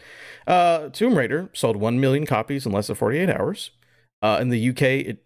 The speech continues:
debuted number one on the charts and became the U K's biggest, uh, game of twenty thirteen until G T A five came out, of course. Uh, Tomb Raider twenty thirteen set a franchise for the, or set a record for the franchise, more than doubling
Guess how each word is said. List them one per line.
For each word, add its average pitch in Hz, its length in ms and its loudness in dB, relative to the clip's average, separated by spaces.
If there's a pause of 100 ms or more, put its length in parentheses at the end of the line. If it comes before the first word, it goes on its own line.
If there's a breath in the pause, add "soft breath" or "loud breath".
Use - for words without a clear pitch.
(140)
debuted 107 320 0
number 104 260 2
one 110 160 2
on 127 60 0
the 185 80 0
charts - 480 -4 (220)
and 110 200 0
became 113 300 0
the 107 60 -2
U 110 100 -2
K's 113 320 0
biggest, 113 540 -4 (560)
uh, 104 240 2
game 110 320 0
of 98 80 -2
twenty 113 180 0
thirteen 107 340 -2
until 98 220 0
G 101 160 -6
T 101 140 -2
A 98 40 2
five - 220 -6
came - 160 -6
out, 98 60 -4
of - 120 -12
course. - 280 -6 (640 loud breath)
Uh, 110 400 0 (580)
Tomb 135 160 0
Raider 127 100 0
twenty 135 180 0
thirteen 139 400 -2
set 135 160 2
a 107 80 0
franchise 135 480 0
for 123 220 -2
the, 107 320 2
or 131 80 -2
set 151 160 0
a 117 40 -4
record 127 280 -2
for 123 100 -6
the 101 60 -2
franchise, 202 580 -2
more 120 200 0
than 117 200 0
doubling 151 580 0